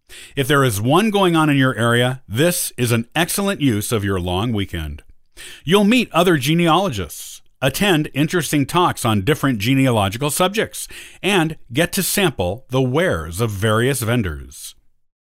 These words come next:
Number eight, start working on that line you've been meaning to get to. You probably have a family line you haven't worked on much or at all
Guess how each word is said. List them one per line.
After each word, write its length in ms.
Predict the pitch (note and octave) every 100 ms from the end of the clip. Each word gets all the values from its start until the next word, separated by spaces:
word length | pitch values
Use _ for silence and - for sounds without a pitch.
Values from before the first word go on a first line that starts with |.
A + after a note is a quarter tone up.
| _ _ _
Number 360 | A3 D4 A#3+ E3
eight, 260 | D#2+ - - - - -
start 320 | - C4+ F#3+
working 320 | G#3 F#3+ B2+
on 160 | A#2+ A#2+
that 200 | A#2+ G#2
line 460 | A#2 D#3+ A#2 G#2+ B2
you've 180 | A#2
been 320 | A2+ A2 A#2+ G#3
meaning 300 | G3 A#2+ A#2+
to 80 |
get 240 | C3+ C#3 -
to. 260 | F2 C#2+ - - _ _ _ _ _ -
You 140 | C#3+ D#3
probably 480 | - C4 C#4+ G3+
have 280 | G#2+ A#2+ C3
a 80 | G#2
family 440 | - B2+ C3+ B2+
line 360 | G2+ G#2+ A2+ G#2
you 140 | G2
haven't 340 | E2+ A#2 G#3 D3
worked 280 | D#3+ D3+ G2
on 220 | E2+ E2+
much 400 | B2+ F2 C#2 -
or 260 | E3 C#3+ G#2+
at 100 | A2
all 340 | F3 G3 -